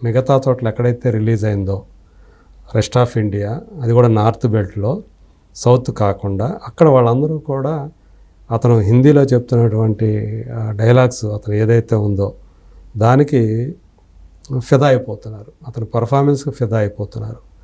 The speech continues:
అని చెప్పేసి మనకి ఆ రిపోర్ట్లు వస్తూ ఉన్నాయి. So ఈరోజు జూనియర్ ఎన్టీఆర్, so దేవరగా అద్భుతమైనటువంటి పర్ఫార్మెన్స్తో పాటు తన వాచకంతో కూడా జనాలందరినీ కూడా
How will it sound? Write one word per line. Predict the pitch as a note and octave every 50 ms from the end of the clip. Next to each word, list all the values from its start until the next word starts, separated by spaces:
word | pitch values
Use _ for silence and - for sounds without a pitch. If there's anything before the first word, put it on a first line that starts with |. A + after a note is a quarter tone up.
| - - _ _ -
అని | A#2 A2+
చెప్పేసి | G#2+ A#2+ A2+ - - A#2+ A2+ - B2+
మనకి | A#2 A2+ A2 A2 - G#2+ G2+ F#2+ G2 - - _ - - - - -
ఆ | A2 G#2
రిపోర్ట్లు | G#2+ A#2 A2 A2+ C#3 C#3+ C3+ C3+ A#2+ A2+
వస్తూ | A2 - - - A#2+ A2
ఉన్నాయి. | G2+ F#2+ F#2+ F#2+ - - - - - _ - - - _ - _ _ _ - -
So | B2+ A#2+
ఈరోజు | A#2 A2+ A2+ G#2+ B2 C3 C3+ C#3 D3+ C3+ B2 - B2+
జూనియర్ | A#2 G#2+ B2 C#3 D3 D3+ D3 C3+
ఎన్టీఆర్, | B2 A#2+ A#2+ A#2+ A#2+ A2+ A2 A2+ G#2 - - - _ _ _ _ _ _ _ _ -
so | - - A2+ G2+
దేవరగా | G2 F#2+ A2+ A2+ A#2+ B2+ B2+ C3 C3 B2 A#2+ A#2 A#2 A#2+ A#2+ A#2+ - - _ _ _ _ _ _ _ _ _ _ _ _ _ _ - - - _ _ - A#2+ B2 C3 A#2
అద్భుతమైనటువంటి | A2 G2+ G#2 G#2+ D3 D3 D#3+ C#3 C3+ C#3 C3+ B2 B2 A#2+ A#2+ G#2+ G#2 A2
పర్ఫార్మెన్స్తో | G2 - - F#2+ G2+ G#2 - - C#3 C3+ C#3 C3+ B2+ B2 B2 - - A#2+ G#2+
పాటు | G#2 - G#2 G2 G2+ F#2+ - C3 E3+ - - _ - -
తన | A#2+ A2 G#2+
వాచకంతో | F#2+ G2 G#2 A2+ B2+ C#3+ - - - - D#3+ D3+ D#3 - C3 B2
కూడా | - - A2 A2 G#2 A2+ A#2 - - _ _ _ _ _ _ _ _ - A#2+
జనాలందరినీ | G#2 F#2+ A2 G#2+ A2 A#2 A#2+ A#2+ A#2 A2+ A2 A2 A#2 A2+ A2 A2 G#2+
కూడా | G#2 - G#2+ G2+ G2 G2+ G#2 -